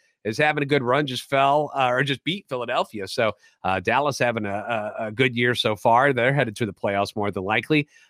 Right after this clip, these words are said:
Um, you've got college bowl season here. You've got basketball, N B A, N C A A. You've got N H L.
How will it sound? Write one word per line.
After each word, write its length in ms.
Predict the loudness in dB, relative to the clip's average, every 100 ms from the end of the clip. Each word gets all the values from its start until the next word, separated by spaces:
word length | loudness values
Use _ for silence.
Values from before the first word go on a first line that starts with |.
| 0
Um, 560 | 4 4 2 -2 -6 -6
you've 160 | -2 2
got 180 | 2
college 360 | 2 2 2 0
bowl 180 | 2 2
season 380 | 0 -2 -2 -2
here. 180 | -2 -2
You've 220 | -2 0
got 280 | 0 0 -2
basketball, 640 | 0 0 -2 -6 -6 -4
N 180 | -4 -4
B 220 | -2 0
A, 240 | 0 0
N 140 | -2 -4
C 300 | -2 -4 -2
A 240 | 0 0 0
A. 140 | -2
You've 240 | -4 -6
got 180 | -4 -4 -2
N 140 | -4
H 280 | -4 -6 0
L. 340 | 4 4 2